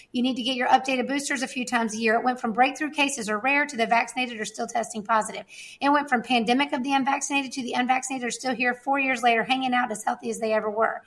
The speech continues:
It went from winter of severe illness and death to no, not really. It went from super spreaders to open border baby.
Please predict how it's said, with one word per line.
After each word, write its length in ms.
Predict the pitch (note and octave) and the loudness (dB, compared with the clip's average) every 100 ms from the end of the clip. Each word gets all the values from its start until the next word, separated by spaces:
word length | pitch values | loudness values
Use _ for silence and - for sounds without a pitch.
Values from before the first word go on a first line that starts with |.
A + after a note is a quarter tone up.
| - - - - | -18 -20 -12 -2
It 80 | |
went 240 | C#4 D4+ C#4+ | 2 2 4
from 160 | C4 | 2
winter 180 | A#3+ D4 | 4 4
of 80 | C#4 | 2
severe 380 | - A3+ C4 C4+ | 0 0 0 2
illness 320 | C4 B3+ B3 | 4 2 0
and 100 | A#3+ | -2
death 280 | A3+ C4 C#4 | 2 2 0
to 100 | B3 | 0
no, 180 | A#3 A#3+ | 2 4
not 220 | A#3+ A#3+ | 2 2
really. 360 | A#3+ G#3+ - - _ - - | -2 -2 -6 -16 _ -20 -8
It 100 | - C4+ | -2 2
went 200 | D4 C#4 | 2 4
from 160 | B3+ | 2
super 360 | A3 - D#4 E4 | 2 -2 0 -2
spreaders 420 | - D4+ D4 D4 | 2 4 4 2
to 140 | - - | 0 -2
open 220 | C4+ D4 | -2 -2
border 300 | B3+ C#4 C4+ | 2 2 4
baby. 440 | A#3+ A#3 F#3+ F#3+ | 4 2 0 -8